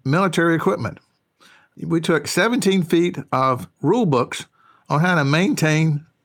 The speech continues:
an Army tank. Seventeen feet of rule books. And we put all those rules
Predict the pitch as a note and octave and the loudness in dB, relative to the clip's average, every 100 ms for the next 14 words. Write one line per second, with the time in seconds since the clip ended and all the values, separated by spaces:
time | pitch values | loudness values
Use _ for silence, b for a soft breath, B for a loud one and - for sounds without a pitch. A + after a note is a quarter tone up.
0 | _ - E3 F3 F3+ D3 C3 F#2 - - | _ -4 0 2 2 0 -2 -6 -10 -20
1 | _ - - G#3+ A#3+ G#3+ G#3+ A3+ E3 A3+ | _ -10 -4 -2 -2 0 0 0 -2 0
2 | C#4 B3+ - _ _ _ - G3 B3+ G#3+ | 0 -2 -12 _ _ _ -6 -2 0 0
3 | D3 - - B B B - F3+ F#3+ G3 | 0 -4 -12 B B B -4 -2 0 0
4 | G3+ G#3+ E3 F3 A3 A3 F3+ E3+ D#3+ | 2 2 2 2 2 2 2 0 -4